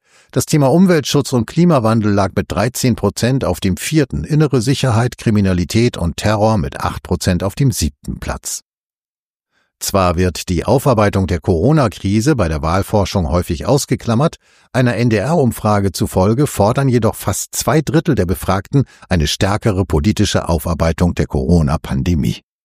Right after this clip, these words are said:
Donald Trump hat im Wahlkampf mit dem Slogan „Make America Great Again“ die Verbesserung der Wirtschaftslage ins Zentrum gestellt. Zudem hat er öffentlichkeitswirksam versprochen,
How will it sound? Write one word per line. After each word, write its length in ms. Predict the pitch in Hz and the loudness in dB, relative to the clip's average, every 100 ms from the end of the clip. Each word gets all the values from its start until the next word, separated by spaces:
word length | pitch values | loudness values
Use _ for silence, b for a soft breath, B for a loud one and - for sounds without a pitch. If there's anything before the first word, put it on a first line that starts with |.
| _ _ _ _ | _ _ _ _
Donald 320 | 131 135 143 | 0 0 0
Trump 380 | - - 156 185 | 0 0 2 2
hat 160 | 147 135 | -2 -2
im 160 | 117 | -2
Wahlkampf 560 | 107 110 131 135 147 - | 2 0 0 -2 -2 -2
mit 160 | 120 120 | -2 0
dem 100 | 113 | -2
Slogan 640 | - 117 113 110 110 92 | 0 2 2 2 2 2
„Make 340 | 87 107 - | 2 0 -2
America 440 | 82 101 104 - 90 73 | -2 0 0 0 -2 -2
Great 400 | 92 104 131 - | 0 0 0 -4
Again“ 380 | 85 98 110 - b b | -2 -2 -2 -6 b b
die 80 | 127 | -4
Verbesserung 600 | - 117 151 - 120 110 | -2 0 0 0 0 0
der 160 | 101 90 | 0 0
Wirtschaftslage 800 | 123 - 101 92 - 98 92 107 | 0 -2 -4 -4 -2 0 0 0
ins 260 | 123 - | 0 -2
Zentrum 460 | - 76 - - 65 | -2 -4 -4 -8 -6
gestellt. 460 | 65 - - 64 - b b b | -6 -6 -6 -8 -16 b b b
Zudem 420 | - 80 87 82 | -2 0 2 2
hat 120 | 85 | 0
er 120 | 78 | -2
öffentlichkeitswirksam 1120 | 92 120 95 87 - 85 87 95 92 - 87 | -2 -2 -2 -4 -2 -2 -2 0 0 0 -4
versprochen, 580 | - 90 - 90 92 120 | -2 -4 -2 -2 0 0